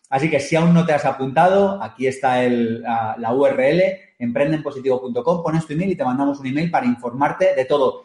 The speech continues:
Y si estás pensando en emprender, arrancamos la única edición que hacemos de Máster de Emprendedores este dos mil veintiuno. La arrancamos ahora en octubre, así que si te apuntas además tendrás un precio especial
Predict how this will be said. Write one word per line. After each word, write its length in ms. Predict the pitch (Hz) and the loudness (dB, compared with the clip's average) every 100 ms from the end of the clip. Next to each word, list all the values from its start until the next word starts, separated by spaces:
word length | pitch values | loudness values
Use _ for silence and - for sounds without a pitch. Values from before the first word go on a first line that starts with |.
| _ | _
Y 120 | 147 | -8
si 80 | 143 | -4
estás 240 | 139 175 | 0 0
pensando 420 | 175 175 170 160 156 | 2 0 2 2 2
en 60 | |
emprender, 480 | 151 143 143 165 196 | 0 0 0 2 2
arrancamos 520 | 139 131 131 160 160 135 | 0 -2 0 -2 -2 0
la 220 | 131 - - | 0 0 0
única 520 | 185 185 170 170 156 | 0 2 0 0 0
edición 500 | 143 139 - 147 147 | -2 -6 -6 -6 -4
que 80 | 131 | -6
hacemos 320 | 127 139 135 | -4 -4 -2
de 80 | 127 | -2
Máster 280 | 139 139 127 | -2 -2 -4
de 80 | |
Emprendedores 640 | 123 120 123 123 135 131 - - _ _ | -4 -2 0 2 4 2 0 -10 _ _
este 180 | 123 139 | -4 0
dos 260 | 123 123 | 0 0
mil 220 | 135 151 | 0 0
veintiuno. 800 | 139 131 131 151 160 180 175 - - | 0 0 0 2 4 2 0 -8 -2
La 100 | 127 | 0
arrancamos 440 | 131 123 156 170 | 0 0 0 2
ahora 220 | 196 185 | 0 0
en 80 | 160 | -4
octubre, 440 | 139 - 208 151 | -4 0 2 2
así 240 | 117 113 147 | 0 -4 -2
que 360 | 165 165 170 - | 2 2 0 -10
si 160 | - 123 | -8 -2
te 80 | 117 | -2
apuntas 420 | 117 160 165 147 | 0 -2 0 -2
además 340 | 139 147 196 139 | -2 -2 -2 -4
tendrás 280 | 127 143 | 0 0
un 120 | 139 131 | 0 -2
precio 440 | 139 139 143 139 | -2 2 2 2
especial 680 | - 131 120 156 175 170 | -4 -8 -2 2 2 0